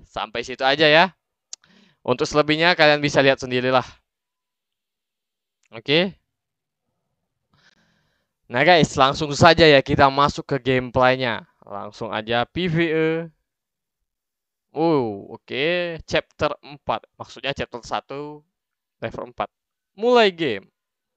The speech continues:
Hmm, saya letakkan di atas saja ya, biar nyaman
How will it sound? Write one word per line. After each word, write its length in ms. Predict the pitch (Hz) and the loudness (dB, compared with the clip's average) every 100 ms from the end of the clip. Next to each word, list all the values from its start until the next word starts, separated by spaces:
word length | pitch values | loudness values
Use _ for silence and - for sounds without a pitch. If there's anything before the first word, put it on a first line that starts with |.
| _ _ _ _ _ _ _ _ _ _ _ _ _ - _ _ _ _ _ _ | _ _ _ _ _ _ _ _ _ _ _ _ _ -20 _ _ _ _ _ _
Hmm, 320 | 107 104 101 98 _ | _ _ _ _ _
saya 540 | - 110 113 113 113 | -12 -8 -8 -8 -10
letakkan 400 | 117 - 117 117 | -12 -12 -16 -16
di 80 | 110 | -18
atas 180 | 107 113 | -18 -16
saja 160 | 110 | -12
ya, 160 | 98 95 _ | -12 -14 _
biar 160 | 104 101 | -16 -12
nyaman 260 | 120 135 | -12 -12